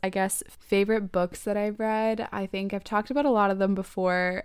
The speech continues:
and you're probably sick of hearing the titles, but, um,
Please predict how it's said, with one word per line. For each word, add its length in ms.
and 120
you're 120
probably 420
sick 240
of 100
hearing 280
the 80
titles, 520
but, 240
um, 320